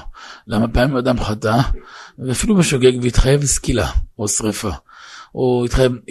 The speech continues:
נכשל חלילה משהו לא צנוע, או לא טהור, והתחייב בגינו כל מיני דברים. אדם לא מכיר באמת את המצב שלו למעלה. אז מחשבה טובה, הקדוש ברוך הוא מצרפה למעשה.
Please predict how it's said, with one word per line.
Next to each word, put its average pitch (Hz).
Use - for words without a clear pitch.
נכשל 127
חלילה 131
משהו 120
לא 123
צנוע, 127
או 113
לא 127
טהור, 135
והתחייב 123
בגינו 120
כל 120
מיני 117
דברים. 101
אדם 120
לא 180
מכיר 165
באמת 117
את -
המצב 107
שלו 104
למעלה. 95
אז 113
מחשבה 135
טובה, 135
הקדוש 120
ברוך 127
הוא 131
מצרפה 120
למעשה. 107